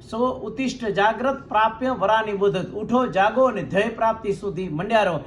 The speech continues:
Arise, awake and stop not till the goal is reached. Thank you so much. તો આવી રીતે આ એક, અ, સારી રીતે સારી વાત કરવા માંગુ છું કે, અ, માણસ કરોડિયો છે ને,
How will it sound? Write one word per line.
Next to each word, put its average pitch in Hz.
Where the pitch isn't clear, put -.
Arise, 208
awake 233
and 214
stop 233
not 185
till 214
the 143
goal 240
is 151
reached. -
Thank 240
you 233
so 240
much. 247
તો 185
આવી 208
રીતે 233
આ 190
એક, 220
અ, 165
સારી 190
રીતે 233
સારી 202
વાત 208
કરવા 214
માંગુ 202
છું -
કે, 240
અ, 180
માણસ 214
કરોડિયો 240
છે 262
ને, 214